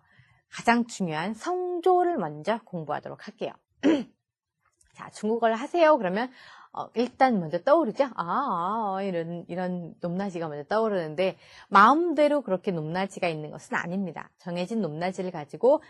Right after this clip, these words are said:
한 글자마다 있는 높낮이를 가지고 쭉 이어서 문장이 되는 겁니다. 그 높낮이가 어떤 것들이 있는지 알아보도록 할게요.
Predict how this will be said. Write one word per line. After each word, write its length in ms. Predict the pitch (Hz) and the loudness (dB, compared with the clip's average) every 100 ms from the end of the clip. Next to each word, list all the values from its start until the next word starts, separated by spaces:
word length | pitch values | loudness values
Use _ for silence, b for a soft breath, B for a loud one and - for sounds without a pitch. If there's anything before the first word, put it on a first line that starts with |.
| B | B
한 300 | 302 311 302 | -6 -4 -4
글자마다 720 | 208 190 208 220 214 147 185 | -4 -4 -2 -2 0 -2 -4
있는 380 | 175 160 156 156 _ | -6 -6 -10 -12 _
높낮이를 540 | 170 165 160 147 160 185 | -12 -10 -12 -12 -10 -10
가지고 420 | 139 - 233 220 _ | -14 -12 -8 -8 _
쭉 360 | 254 277 285 - | -6 -4 -4 -6
이어서 340 | 180 156 151 147 | -8 -8 -10 -16
문장이 400 | 151 147 151 151 | -16 -12 -12 -12
되는 260 | 160 160 | -10 -10
겁니다. 420 | 170 147 - - _ _ b b b b | -12 -14 -16 -20 _ _ b b b b
그 60 | 277 | 4
높낮이가 600 | 240 196 220 247 233 226 | 6 6 4 2 4 4
어떤 280 | 180 - 320 | 4 4 4
것들이 280 | 359 311 220 | 4 4 0
있는지 300 | 165 151 147 | 0 -4 -4
알아보도록 540 | 139 147 151 147 - | -4 -8 -10 -12 -10
할게요. 580 | 226 240 190 214 320 | -6 0 4 6 6